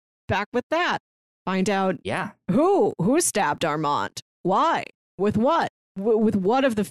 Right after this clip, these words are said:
Speaker 1: fifty swords that are around?
Speaker 2: Absolutely. Yeah, I'm, I'm interested more in that as well. Uh, also, this watch that seems to be
Speaker 1: That's
Speaker 2: a
Speaker 1: right.
Speaker 2: MacGuffin of the series somewhat.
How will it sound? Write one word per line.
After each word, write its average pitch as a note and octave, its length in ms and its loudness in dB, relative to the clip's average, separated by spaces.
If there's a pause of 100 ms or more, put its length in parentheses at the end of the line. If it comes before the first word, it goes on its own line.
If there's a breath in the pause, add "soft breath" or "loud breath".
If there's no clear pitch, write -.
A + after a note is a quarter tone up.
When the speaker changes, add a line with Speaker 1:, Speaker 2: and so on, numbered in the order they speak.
Speaker 1:
fifty B3 320 0
swords D4 560 2
that F3 120 -2
are C#3 240 -4
around? A#2 340 -8 (1400)
Speaker 2:
Absolutely. F2 720 -2 (480 loud breath)
Yeah, F#3+ 280 0
I'm, A3 400 0
I'm G#3+ 240 0
interested F3+ 500 -2
more C#3 280 0
in G#2+ 280 0
that G2+ 380 -4
as F2+ 280 -6
well. G#2 840 -4
Uh, F2 160 -4 (220)
also, G2+ 360 -2
this F#2 220 -4
watch F2+ 800 -6 (420)
that F#3 160 -6
seems F#3+ 340 -4
to G#3 80 -6
be F#3 320 -4
Speaker 1:
That's F3 200 2
Speaker 2:
a F3 100 2
Speaker 1:
right. F3+ 280 2
Speaker 2:
MacGuffin F3 1500 0
of E3+ 340 -4
the E3+ 100 -4
series E3+ 920 -4
somewhat. E3+ 680 -4